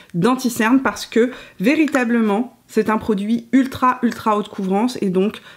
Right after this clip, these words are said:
ça a camouflé mes cernes. Si je veux vraiment donner un petit peu plus de lumière, et cetera, je vais prendre un anti-cerne et en rajouter un peu au creux du cerne et un peu en angle externe. Mais les matins où j'ai vraiment pas le temps, je m'arrête là. Et je vous assure que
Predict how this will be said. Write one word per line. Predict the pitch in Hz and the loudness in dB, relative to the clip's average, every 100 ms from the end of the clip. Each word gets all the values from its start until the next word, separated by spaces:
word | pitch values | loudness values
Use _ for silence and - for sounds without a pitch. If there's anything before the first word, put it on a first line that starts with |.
| _ | _
ça | - 202 190 | -4 -4 0
a | 196 196 | -2 -2
camouflé | 208 196 196 220 | 0 0 0 -2
mes | 196 | 0
cernes. | 180 180 156 | 0 -2 -4
Si | 165 - | -4 -4
je | 202 | -4
veux | 202 | -2
vraiment | 190 196 214 226 | -2 -2 0 0
donner | 208 | 2
un | 190 | 2
petit | 185 - | 0 -4
peu | 196 | -6
plus | 196 202 | -4 0
de | 180 | 2
lumière, | 190 196 202 | 4 2 0
et | 196 | -4
cetera, | 196 185 185 190 | -6 -4 -4 -2
je | 190 | 0
vais | 196 | 0
prendre | 202 214 208 | 0 0 2
un | 190 | 2
anti-cerne | 185 185 175 202 202 - | 2 -2 -2 0 0 2
et | 180 | 2
en | |
rajouter | 175 180 185 190 | 2 0 0 -2
un | 180 | -2
peu | 180 | 0
au | 185 | -2
creux | 175 - 202 190 180 | -2 -4 -2 -2 -2
du | 165 | -6
cerne | - 196 196 | -4 -2 0
et | 185 | 0
un | 170 | -2
peu | 170 | -2
en | 180 | 0
angle | 180 170 170 | 2 0 -2
externe. | - 214 226 226 - - - | -4 -2 -2 -4 -12 -16 -2
Mais | 202 | 2
les | 214 | 4
matins | 220 233 277 285 | 2 2 2 2
où | |
j'ai | 185 175 | 2 2
vraiment | 180 208 | 2 2
pas | 247 196 | 0 -2
le | 190 | -2
temps, | 185 190 - | 0 0 -2
je | 185 | -2
m'arrête | 185 196 208 - | 0 -2 -4 -2
là. | 180 240 - _ _ _ _ _ _ - | -2 -2 -8 _ _ _ _ _ _ -2
Et | |
je | 175 | 0
vous | 175 | 2
assure | 180 180 220 220 220 | 0 0 -4 -4 -2
que | 208 208 | -2 -2